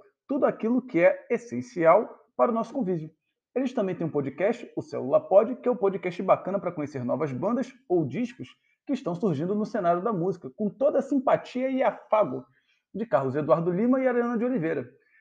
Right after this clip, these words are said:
Nesse último, tiveram assuntos como a liberdade do Lula, o aniversário da matéria do Caetano Veloso estacionando o carro no Leblon e os trabalhos de Lo Borges e Kings of Leon.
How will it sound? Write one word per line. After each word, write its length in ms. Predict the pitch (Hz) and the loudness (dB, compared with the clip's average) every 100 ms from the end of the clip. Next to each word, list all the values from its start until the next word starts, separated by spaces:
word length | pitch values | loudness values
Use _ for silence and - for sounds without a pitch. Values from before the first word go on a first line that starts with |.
| - | -2
Nesse 320 | 214 294 - | 0 0 0
último, 280 | 220 240 143 | 0 0 -4
tiveram 400 | 127 170 147 170 | -4 0 0 0
assuntos 320 | 160 - 202 | -4 -6 -10
como 180 | - 160 | -6 -4
a 40 | |
liberdade 440 | 156 147 123 127 123 | -2 -2 0 0 0
do 100 | 208 | -2
Lula, 360 | 220 240 254 262 _ | 2 2 0 -6 _
o 80 | 170 | -4
aniversário 540 | 175 160 143 180 165 | -2 -2 0 0 2
da 100 | 156 | 2
matéria 440 | 160 139 - 160 143 | 2 0 0 0 -2
do 100 | 139 | -2
Caetano 400 | 143 143 151 135 | -2 -2 -2 -2
Veloso 340 | 143 139 139 | 0 0 -2
estacionando 480 | 127 147 139 139 139 | -4 -4 -4 -4 -2
o 40 | |
carro 240 | 135 120 131 | -2 -2 -2
no 80 | |
Leblon 460 | 143 160 165 226 247 - _ 240 | -2 0 0 0 -2 -8 _ -2
e 80 | |
os 120 | 247 - | -2 0
trabalhos 440 | 277 156 156 165 | 0 4 4 2
de 100 | 156 | 0
Lo 160 | 190 202 | 2 2
Borges 420 | 143 165 185 208 | 4 2 2 -6
e 60 | |
Kings 260 | 180 214 196 | -4 -4 -2
of 120 | 208 - | -2 -2
Leon. 300 | 170 143 | -2 -2